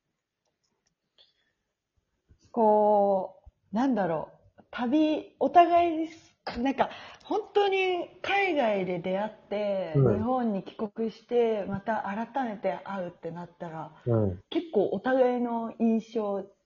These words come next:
Speaker 1: ったりとか。
Speaker 2: そうそうそうそう。で、お互いまだ、
Speaker 1: それこそ身なりか。
Speaker 2: うん。社会人にもなってなかったからさ。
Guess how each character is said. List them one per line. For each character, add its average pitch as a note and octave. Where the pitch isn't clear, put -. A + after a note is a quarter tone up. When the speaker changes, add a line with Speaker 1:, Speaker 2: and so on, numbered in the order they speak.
Speaker 1:
っ A3+
た A3
り E3
と D#3
か。 D3
Speaker 2:
そ E3
う C#3
そ C#3
う A#2+
そ A#2+
う F2
そ G2
う。 -
で、 D3+
お C3
互 D#3
い D#3
ま D#3+
だ、 -
Speaker 1:
そ C#3+
れ A#2
こ -
そ G3
身 A3
な G3
り D3+
か。 B2+
Speaker 2:
う A#2
ん。 C3
社 C3+
会 D3+
人 B2
に G#2+
も G#2+
な A2+
っ A2+
て G#2+
な G2
か G2
っ F#2+
た -
か G2
ら F#2
さ。 F#2